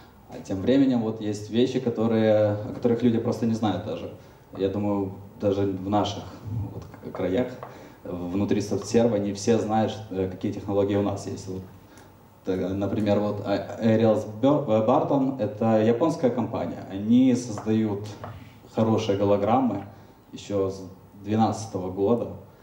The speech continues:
э, которые работают даже под солнечным светом. У них есть в пятнадцатом году хорошая презентация. Они сделали, э, мобильный аппарат, который цепляется на машину и, э, де-, создает голограммы, хорошо ра-, отображаемыми в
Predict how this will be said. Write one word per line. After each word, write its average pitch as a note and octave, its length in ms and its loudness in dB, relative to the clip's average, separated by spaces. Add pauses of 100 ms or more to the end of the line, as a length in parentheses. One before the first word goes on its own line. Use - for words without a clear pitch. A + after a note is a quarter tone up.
(480)
э, G2+ 340 -2
которые A2 480 2
работают G#2 400 2
даже G#2+ 180 2
под G#2+ 180 -4
солнечным G#2 460 -2
светом. A2 560 0
У F#2 60 -4
них G2 260 -4
есть G2 300 -4
в - 40 -16
пятнадцатом G2+ 520 -4
году G2 200 -2
хорошая G2 400 -2
презентация. G2+ 580 -2
Они F#2+ 120 -2
сделали, F#2 540 2 (280)
э, F#2 280 0
мобильный G2 540 2
аппарат, G#2 360 2
который G2 240 -2
цепляется F#2+ 520 -2
на F#2+ 100 -2
машину G2 680 0 (480)
и, F#2+ 520 2 (300)
э, C#2 120 -10 (340)
де-, D#2 100 -6
создает G#2+ 440 0
голограммы, G#2+ 720 2 (180)
хорошо G#2+ 460 2
ра-, G2 460 4 (480)
отображаемыми G2+ 920 2
в G2 440 -2